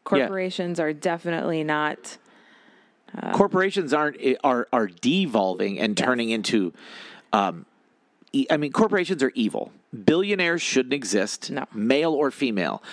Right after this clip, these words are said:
Speaker 1: No.
Speaker 2: If you're a billionaire, you're probably not a good person.
Speaker 1: Yeah.
Speaker 2: I'm sorry if that hurts some of your, you know, I, I'm sorry if I'm talking about some of your beloved, you know, whatever they are. I'm sorry if it's Beyonce or Taylor Swift or,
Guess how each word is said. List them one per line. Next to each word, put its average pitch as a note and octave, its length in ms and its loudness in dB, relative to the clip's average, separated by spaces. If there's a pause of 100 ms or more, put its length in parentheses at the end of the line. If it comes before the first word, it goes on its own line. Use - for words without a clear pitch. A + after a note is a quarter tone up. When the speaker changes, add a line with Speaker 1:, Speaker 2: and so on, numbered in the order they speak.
(140)
Speaker 1:
No. D3 140 2
Speaker 2:
If D3+ 60 2
you're C3+ 100 2
a A2 40 -2
billionaire, D#3+ 720 0 (280)
you're G#3+ 120 2
probably - 420 4
not C3 180 2
a - 20 0
good A#2 200 0
person. G2+ 400 -2 (120)
Speaker 1:
Yeah. D#3+ 320 -6 (840)
Speaker 2:
I'm A#2 80 -2
sorry A#2+ 420 4
if - 140 -4
that A2 220 0 (280)
hurts - 400 0
some B2+ 300 0
of A2+ 120 -2
your, G#2+ 260 0 (560)
you A#2 200 4
know, A#2 80 2
I, G#2 160 0
I'm A2+ 120 -2
sorry C3+ 180 2
if A#2 100 -4
I'm A2+ 80 -4
talking A#2 320 -2
about A2 240 0
some A#2+ 160 -2
of G2+ 100 0
your A2 120 4
beloved, G#2 560 0 (840)
you - 180 -4
know, F2+ 300 -4
whatever A#2 460 2
they F#2+ 120 -2
are. F2+ 240 -2 (220)
I'm A#2+ 100 -4
sorry A2+ 380 0
if G#2+ 140 -4
it's G2 180 -6
Beyonce G2+ 880 0
or F#2+ 360 -2
Taylor G#2+ 340 0
Swift G#2 460 -2
or, F#2+ 280 0